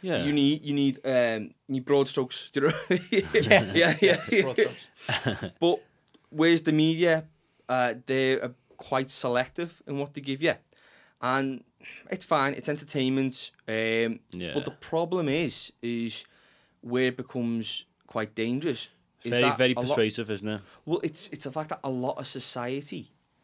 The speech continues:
Speaker 2: take that as their source of information.
Speaker 1: Yeah, like the most popular news channel or
Speaker 2: Well, uh,
Speaker 1: outlet or whatever.
Speaker 3: Well, yeah, like,
Speaker 1: They, they
Speaker 3: let's
Speaker 1: will
Speaker 3: look
Speaker 1: follow
Speaker 3: at,
Speaker 1: stuff like that, won't they?
Speaker 3: look at America, for example, and look at Fox News. I
Speaker 1: Yeah.
Speaker 3: mean, Fox News, to me, it, the, the fact that it's actually called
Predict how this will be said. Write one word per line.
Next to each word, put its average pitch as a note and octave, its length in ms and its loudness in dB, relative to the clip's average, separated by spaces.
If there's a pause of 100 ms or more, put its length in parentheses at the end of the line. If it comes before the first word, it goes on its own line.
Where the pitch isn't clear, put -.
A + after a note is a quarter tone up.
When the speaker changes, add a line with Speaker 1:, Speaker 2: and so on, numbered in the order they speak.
(160)
Speaker 2:
take B2 320 -6
that C#3+ 260 -2
as A#2+ 280 -8
their A2 400 -4
source A#2 560 -10
of B2+ 80 -10
information. G#2+ 480 -12
Speaker 1:
Yeah, F2+ 280 -4
like G#2+ 140 -8
the A#2+ 60 -4
most A#2 260 0
popular A#2 340 0
news G2+ 320 -2
channel F#2+ 300 -6 (180)
or E2+ 280 -6 (120)
Speaker 2:
Well, F2+ 160 -6 (140)
uh, A2 140 -2
Speaker 1:
outlet F#2 240 -6
or F2+ 100 -6
whatever. F2 420 -6
Speaker 3:
Well, B3 120 -2
yeah, G#3 300 0
like, E3+ 260 -2
Speaker 1:
They, F3+ 80 -4
they F#3+ 80 0
Speaker 3:
let's A3 120 2
Speaker 1:
will F#3 60 0
Speaker 3:
look F3 140 -2
Speaker 1:
follow D3 100 0
Speaker 3:
at, C3 60 0
Speaker 1:
stuff A#2 120 -4
like E2 100 -10
that, D#2+ 120 -10
won't D#2 160 -16
they? F2+ 140 -10 (160)
Speaker 3:
look A3 180 0
at F#3+ 60 0
America, E3+ 420 0
for D3 140 -6
example, B2 340 -4
and B2+ 80 -2
look B2+ 120 -2
at B2+ 60 -4
Fox - 300 -2
News. C#3+ 340 -4 (160)
I B2+ 180 2
Speaker 1:
Yeah. B2+ 60 -2
Speaker 3:
mean, B2 460 -4
Fox D#3+ 340 -2
News, B2+ 500 -4
to - 120 -6
me, A2 400 -8 (120)
it, A2+ 160 -10 (100)
the, A2+ 240 -10
the - 60 -18
fact - 260 -6
that A2+ 100 -8
it's G#2+ 140 -10
actually A2 340 -10
called A2 400 -8